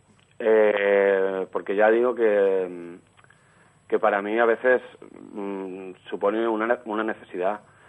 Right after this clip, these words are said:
Por eso también publico tantas cosas, ¿no? Eh, porque, mm, noto esa sensación de decir, "Tengo que, quiero contar esto". Y al final, pues, yo cuento, pues, lo que me pasa.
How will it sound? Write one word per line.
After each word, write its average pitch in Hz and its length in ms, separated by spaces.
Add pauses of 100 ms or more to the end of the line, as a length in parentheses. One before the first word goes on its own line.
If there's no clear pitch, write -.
(400)
Por 104 140
eso 120 580
también 110 520
publico 101 340
tantas 107 300
cosas, 104 400
¿no? 110 320
Eh, 92 800 (1300)
porque, 98 340
mm, 90 1200
noto 117 260
esa 104 180
sensación 107 480
de 107 200
decir, 92 560
"Tengo 107 220
que, - 80 (400)
quiero 120 200
contar 92 260
esto". - 340 (600)
Y 110 80
al 117 100
final, 117 520
pues, 101 420
yo 104 180
cuento, 117 340
pues, 110 200
lo 92 100
que 92 60
me 85 120
pasa. 95 400